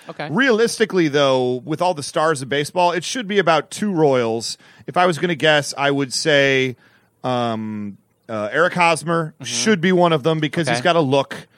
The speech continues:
Speaker 1: Yeah.
Speaker 2: Uh, you know, he's, he's got success.
Speaker 1: Mm-hmm.
Speaker 2: And Salvador Perez would be the other one because
Speaker 1: Oh, you
Speaker 2: he
Speaker 1: mean,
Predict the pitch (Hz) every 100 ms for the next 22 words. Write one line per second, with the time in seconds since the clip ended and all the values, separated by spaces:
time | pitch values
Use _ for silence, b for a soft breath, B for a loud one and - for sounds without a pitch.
0 | b b 113 98 - 127 120 117 127 135
1 | 131 143 147 127 160 165 151 185 165 185
2 | 143 131 - - 110 110 113 b b b
3 | _ 151 151 151 139 190 170 156 160 151
4 | 156 147 127 147 143 143 143 139 139 131
5 | 139 - 175 190 202